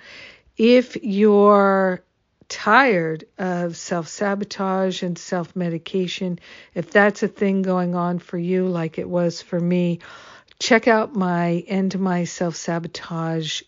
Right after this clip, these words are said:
Challenge. The orientation is today, and the challenge officially starts next Saturday.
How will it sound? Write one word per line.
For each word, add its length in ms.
Challenge. 960
The 240
orientation 1000
is 240
today, 800
and 220
the 100
challenge 580
officially 680
starts 720
next 560
Saturday. 880